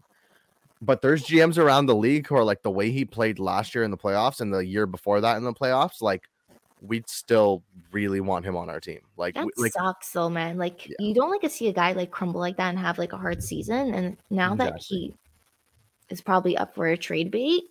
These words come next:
Speaker 2: <laughs> Montreal fans, it's gonna get worse before it
Speaker 1: It
Speaker 2: gets
Speaker 1: is.
Speaker 2: better. Let's
Speaker 1: Now, the
Speaker 2: be real.
Speaker 1: problem is, is he's got, I think he's got three years left after this at six point two five million. He's about thirty-three or thirty-four. So the final year of that contract,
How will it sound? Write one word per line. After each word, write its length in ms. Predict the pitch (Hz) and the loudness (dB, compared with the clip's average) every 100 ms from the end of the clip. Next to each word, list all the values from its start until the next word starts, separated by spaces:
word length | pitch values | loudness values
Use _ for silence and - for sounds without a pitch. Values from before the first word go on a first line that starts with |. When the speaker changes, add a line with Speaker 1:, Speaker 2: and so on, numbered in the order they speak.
| _ | _
Speaker 2:
<laughs> 420 | 240 320 339 349 349 _ _ _ _ _ _ - | -6 -2 -4 -4 -10 _ _ _ _ _ _ 0
Montreal 380 | 208 233 220 | 2 8 8
fans, 260 | 233 220 226 | 10 8 8
it's 100 | 190 | 4
gonna 200 | 208 226 | 4 6
get 180 | 233 170 | 4 4
worse 500 | 190 247 190 202 - | 6 6 4 2 -6
before 300 | 190 185 180 | -2 4 4
it 40 | |
Speaker 1:
It 20 | 170 | 4
Speaker 2:
gets 100 | 208 | 2
Speaker 1:
is. 60 | 175 | 6
Speaker 2:
better. 460 | 180 147 180 - _ - | 8 6 2 -6 _ -4
Let's 80 | 127 | 0
Speaker 1:
Now, 60 | |
the 60 | 139 | 2
Speaker 2:
be 40 | |
real. 40 | 175 | 8
Speaker 1:
problem 260 | 165 160 | 8 10
is, 220 | 151 156 143 | 10 8 6
is 240 | 135 - | 2 0
he's 240 | 131 143 127 | -2 -2 2
got, 280 | 139 135 - | 6 6 4
I 80 | - | -4
think 220 | - 139 | -4 -2
he's 140 | 160 151 | -2 4
got 280 | 156 143 - | 4 2 0
three 220 | 131 139 | 4 6
years 260 | 147 131 | 6 4
left 240 | 113 117 139 | 2 2 0
after 220 | 123 139 | -2 -2
this 200 | 127 127 | -2 -4
at 140 | 92 | -8
six 260 | - 113 - | -6 -8 -6
point 260 | - 110 - | -4 -4 -4
two 140 | 113 | -4
five 260 | - 98 98 | 0 0 0
million. 300 | 98 101 110 | -2 -2 -4
He's 140 | 95 | -4
about 240 | 92 104 - | -2 -2 -2
thirty-three 540 | 117 110 107 113 107 | -2 -2 -4 -4 -4
or 40 | 104 | -2
thirty-four. 600 | 104 95 - 98 101 - - - - | -4 -4 -4 0 2 0 -12 -16 0
So 400 | - 170 107 - _ _ _ _ _ _ _ | 8 10 10 2 _ _ _ _ _ _ _
the 80 | 117 | 0
final 340 | 127 120 127 | 4 6 6
year 120 | 127 127 | 8 6
of 60 | |
that 160 | 127 123 | 6 4
contract, 520 | 127 123 139 131 | 2 2 2 0